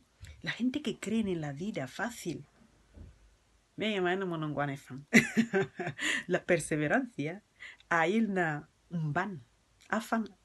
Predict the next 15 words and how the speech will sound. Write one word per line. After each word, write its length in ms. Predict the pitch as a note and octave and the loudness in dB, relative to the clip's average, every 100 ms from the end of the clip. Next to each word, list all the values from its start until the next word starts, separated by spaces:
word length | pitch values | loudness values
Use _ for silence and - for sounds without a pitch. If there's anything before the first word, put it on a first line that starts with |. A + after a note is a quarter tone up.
| _ - | _ 0
ahí 220 | E3 F#3 | 0 0
na 180 | F#3 - | -4 -4
umban 440 | D#3+ D3+ F3+ G#3 | -4 -2 -2 -2
jam. 280 | G3+ G#3 D#3+ - _ _ _ _ _ _ _ _ - - | -2 -4 -4 -12 _ _ _ _ _ _ _ _ -20 -12
<laughs> 2000 | D3 E3 A#3+ A3 - - - - F#3+ - F3 D3+ - C#3+ _ - - - - - - - - | -8 -4 0 0 -2 -20 -10 -4 -4 -6 -12 -12 -16 -18 _ -16 -16 -16 -12 -12 -12 -12 0
Vamos 340 | B3+ D4+ B3+ | 2 2 -2
empezando 460 | G3 E3+ F#3+ B3+ F#3+ | -2 -4 -2 -2 -2
cosas 260 | A#3+ A#3 | -4 -4
sin 220 | - F3+ | -4 -6
terminar. 800 | E3+ D#3+ D#3+ D#3+ D#3+ A#3+ C4 F#3 A#2+ _ _ _ _ _ _ _ _ _ _ _ _ _ _ - - - _ _ _ _ _ _ _ _ _ | -4 -4 -4 -6 -2 0 0 -2 -6 _ _ _ _ _ _ _ _ _ _ _ _ _ _ -18 -16 -18 _ _ _ _ _ _ _ _ _
Es 160 | - B3+ | -4 0
lo 140 | D#4 | 0
que 220 | A#3 G3+ - | 0 -4 -4
al 180 | F3+ F3+ | -4 -2
menos, 440 | A3+ B3+ B3 C4 | 2 2 2 -2